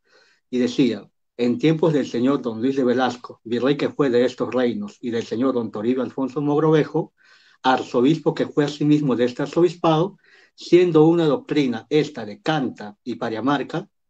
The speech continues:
se trató de fundar una comunidad de un obraje, de labrar ropa de la tierra, una estancia de criar ganado ovejuno de Castilla,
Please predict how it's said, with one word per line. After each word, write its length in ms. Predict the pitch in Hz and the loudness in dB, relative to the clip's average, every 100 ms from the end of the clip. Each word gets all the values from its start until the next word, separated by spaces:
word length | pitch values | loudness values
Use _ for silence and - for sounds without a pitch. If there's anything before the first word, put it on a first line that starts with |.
| _ _ | _ _
se 180 | - 131 | -6 -4
trató 360 | 131 131 175 | -2 0 2
de 80 | 180 | 2
fundar 340 | 165 143 156 | 0 0 2
una 220 | 160 170 160 | 2 0 -2
comunidad 580 | 139 127 123 135 170 - - | 0 2 4 2 -2 -6 -10
de 160 | 117 120 | -2 2
un 220 | 135 143 | 2 2
obraje, 680 | 135 139 147 147 156 170 _ _ - | 0 0 -2 0 -2 -4 _ _ -6
de 140 | 123 | -4
labrar 480 | 113 113 135 143 - - - _ - | -2 -2 -2 -2 -6 -20 -20 _ -2
ropa 360 | 127 143 147 | 0 0 0
de 60 | 135 | -2
la 140 | 113 | -2
tierra, 460 | - 139 107 104 _ _ _ - | 2 2 0 -8 _ _ _ -4
una 180 | 135 135 | -2 -2
estancia 480 | 131 151 147 - | -2 0 0 0
de 140 | 123 110 | -2 0
criar 260 | 123 131 | 0 0
ganado 360 | 123 120 135 139 | -2 0 0 2
ovejuno 400 | 120 - 147 151 | 0 -2 -2 0
de 60 | 151 | -2
Castilla, 540 | 160 - 185 165 | -4 0 2 2